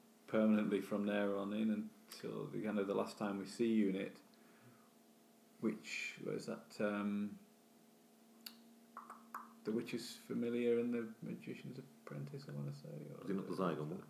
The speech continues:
Speaker 1: It would be the Zygon one, yeah, that's right. That series, yeah.
Speaker 2: The names of which elude me.
Speaker 1: Uh, the Doctor, of course, been in the Tower of London a number of times before. We learn in The Sensorites that in a pre-Unearthly Child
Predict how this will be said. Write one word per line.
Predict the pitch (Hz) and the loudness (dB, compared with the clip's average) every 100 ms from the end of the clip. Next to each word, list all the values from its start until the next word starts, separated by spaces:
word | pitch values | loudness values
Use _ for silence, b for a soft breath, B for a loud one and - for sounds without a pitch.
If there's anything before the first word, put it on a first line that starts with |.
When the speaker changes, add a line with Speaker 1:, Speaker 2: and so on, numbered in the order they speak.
| - | 4
Speaker 1:
It | 117 | 6
would | 113 | 6
be | 113 | 6
the | 104 | 4
Zygon | 110 101 98 101 | 6 8 8 6
one, | 98 98 95 | 4 0 2
yeah, | 98 92 - | 2 0 0
that's | 98 - | -2 2
right. | 92 92 - - - - | 2 2 -2 -20 -20 -4
That | 101 - | -2 0
series, | - 98 95 95 95 - | 2 4 4 2 -2 -6
yeah. | 98 | -2
Speaker 2:
The | |
names | 82 85 76 | 0 2 0
of | |
which | 76 | -2
elude | 78 82 104 | 0 0 -2
me. | - - B B B B B B - | -6 -16 B B B B B B -4
Speaker 1:
Uh, | 98 98 | 0 2
the | 92 | 6
Doctor, | 127 - 135 | 8 8 6
of | 110 | 8
course, | 143 147 | 10 10
been | - 131 127 | 6 4 6
in | 123 | 6
the | 120 | 6
Tower | 135 131 | 8 8
of | 123 | 8
London | 131 131 | 6 4
a | 131 | 4
number | 139 135 | 4 2
of | 123 | 2
times | 135 131 - | 4 4 2
before. | 127 135 151 175 - B B B B - - | 2 6 6 6 -2 B B B B -20 -8
We | 113 | 0
learn | 113 117 | 2 4
in | 117 | 6
The | 110 | 4
Sensorites | 110 120 117 120 123 127 - | 4 4 4 6 8 6 4
that | - | 0
in | 110 | 4
a | 107 | 4
pre-Unearthly | - 135 123 - 120 123 120 - 110 | 2 4 6 6 6 6 4 0 -2
Child | 123 120 120 113 | 2 4 4 2